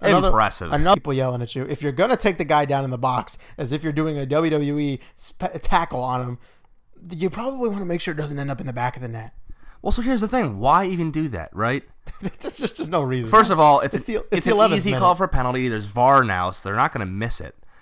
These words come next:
Speaker 2: Why don't you, like, there's so many things you can do that can put a forward off and cause them to miss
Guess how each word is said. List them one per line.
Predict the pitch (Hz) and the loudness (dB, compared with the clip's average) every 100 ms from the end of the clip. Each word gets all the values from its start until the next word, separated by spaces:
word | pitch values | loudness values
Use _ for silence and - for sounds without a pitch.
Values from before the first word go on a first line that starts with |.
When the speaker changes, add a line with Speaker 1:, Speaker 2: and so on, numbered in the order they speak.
| - _ - | -20 _ -6
Speaker 2:
Why | 117 147 | 4 6
don't | 214 214 | 6 2
you, | 208 156 - | -6 -10 -8
like, | 160 151 | -6 -2
there's | 170 | -2
so | - | 0
many | 190 196 | 2 0
things | 190 180 | -2 -2
you | 160 | -2
can | 151 | -2
do | 135 147 | -2 -2
that | 127 | -2
can | 120 | -2
put | - 123 | 0 0
a | |
forward | - 123 120 | 0 -2 0
off | 104 110 - | 2 0 -2
and | 107 | -10
cause | - 107 107 | -4 -4 -4
them | 110 107 | -6 -6
to | |
miss | 98 98 123 - | -6 -6 -8 -12